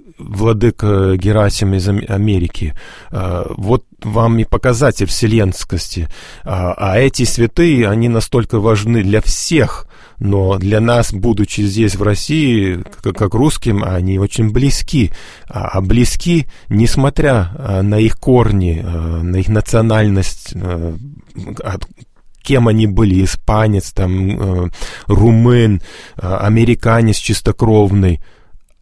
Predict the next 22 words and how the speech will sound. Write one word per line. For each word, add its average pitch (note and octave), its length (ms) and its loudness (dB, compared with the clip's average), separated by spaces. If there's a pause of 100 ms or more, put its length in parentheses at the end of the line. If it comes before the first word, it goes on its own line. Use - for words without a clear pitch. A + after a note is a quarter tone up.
(120)
а F2+ 220 -4
они A2 220 2
на-, A2 180 2
для A2 360 2
с-, - 120 0
для A2 240 0
нас A2 240 2
близки G#2+ 580 2 (300)
русским. G2 480 2
Почему? F#2+ 500 2 (240)
Ну G2+ 140 -2
вот D3+ 220 -4
как - 200 -6
раз C#3 180 0
из-за B2 340 2
этого, A2+ 200 -2
то, A2 100 -2
что - 180 -2
вы A2 100 0
говорите, A2 340 0
вселенское A2 560 2
православие. G#2 720 -2